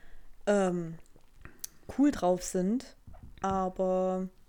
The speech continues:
natürlich ist mir bewusst, dass ich damit die Reichweite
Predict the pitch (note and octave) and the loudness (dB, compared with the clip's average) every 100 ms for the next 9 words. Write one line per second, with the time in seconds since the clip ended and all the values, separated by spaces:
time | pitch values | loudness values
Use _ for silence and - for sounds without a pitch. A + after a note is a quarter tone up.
0 | - F#3+ - C4+ A3 - - - G#3 G3 | -2 0 4 6 4 4 0 2 0 0
1 | G3 A#3+ - G3 G3 - F#3 G3+ G3 F#3+ | 0 0 0 -2 -2 0 0 0 0 -2
2 | F3+ F#3+ G#3 F#3 F#3 F#3 G3 G3+ | 0 0 0 -2 -2 0 -4 -4